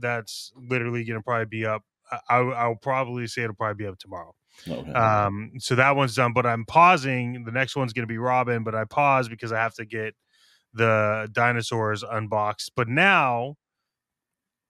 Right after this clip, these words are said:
Speaker 1: I went to Hasbro, and <laughs>
Speaker 2: <laughs>
Speaker 1: uh, one of my favorite, one of my favorite Decepticons is,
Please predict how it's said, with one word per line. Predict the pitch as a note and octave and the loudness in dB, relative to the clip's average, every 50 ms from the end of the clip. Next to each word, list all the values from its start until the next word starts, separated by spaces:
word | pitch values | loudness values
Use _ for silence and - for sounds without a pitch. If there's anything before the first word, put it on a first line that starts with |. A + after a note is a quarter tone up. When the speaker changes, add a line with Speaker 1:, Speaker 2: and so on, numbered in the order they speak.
| _ - | _ 0
Speaker 1:
I | - C3+ C3+ | 2 4 4
went | C#3+ D#3 C#3+ - | 4 2 0 -2
to | C3 | -4
Hasbro, | A2 G#2+ A#2 D#3+ F#3 F#3 G3+ F#3+ C3+ A#2+ A#2+ C#3 C3 B2 A#2+ A#2+ A#2 A#2 B2 A#2+ A#2+ _ _ _ _ _ _ _ _ _ _ _ _ _ _ | -6 -4 0 2 2 4 2 2 0 -2 0 4 4 4 4 4 2 0 0 -2 -6 _ _ _ _ _ _ _ _ _ _ _ _ _ _
and | - C3+ B2+ B2+ B2+ B2 B2 B2 A#2+ B2 C3 A#2+ - - - - | -4 -2 0 0 0 0 -2 -2 -2 -4 -6 -8 -10 -12 -10 -8
<laughs> | - C3 - - F#3+ C#3 - _ - F#3 - - - | -8 -8 -6 -6 -6 -6 -6 _ -16 -20 -18 -6 -4
Speaker 2:
<laughs> | C#3 G#2+ G2+ - - - F2+ - - _ _ _ C3 | -2 -2 -2 -4 -8 -10 -12 -12 -12 _ _ _ 2
Speaker 1:
uh, | C3+ C3+ C3+ C3+ B2+ B2+ B2 B2+ B2+ A#2+ | 2 4 4 2 2 2 0 0 -2 -4
one | C#3 D3 E3+ F#3+ G3 | 0 2 2 4 4
of | F#3+ | 2
my | F3+ D3+ | 2 0
favorite, | E3+ F3 E3+ E3 D#3+ D3+ C#3+ B2 A2 C#3 | 0 0 2 2 0 0 -2 -6 -10 -14
one | D3+ C#3 D3 D#3+ D#3+ | -6 -2 0 0 2
of | E3+ | 2
my | E3 D#3 | 0 0
favorite | A#2 D#3+ D#3 D3+ C3 | 0 0 0 0 -2
Decepticons | B2+ B2 - D#3 D3+ B2+ C#3+ - - C3+ C3 B2+ B2+ B2+ A#2 | -4 -4 -4 -4 -4 -4 -6 -6 -4 -2 0 0 0 -2 -4
is, | A#2+ A#2+ A#2 A2 G#2 C3 | -4 -6 -6 -8 -10 -14